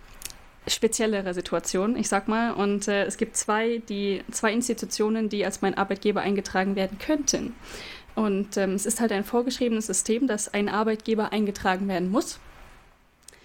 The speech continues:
Allerdings ist das jetzt ein spezieller Fall, weil es zwei gibt. Und, ähm, ich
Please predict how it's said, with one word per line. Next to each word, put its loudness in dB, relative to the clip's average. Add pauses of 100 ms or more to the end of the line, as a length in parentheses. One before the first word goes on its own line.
(420)
Allerdings 0
ist -2
das -2
jetzt 0
ein -2
spezieller 0
Fall, 0
weil 0
es 0
zwei 0
gibt. -8
Und, 0
ähm, 0
ich -4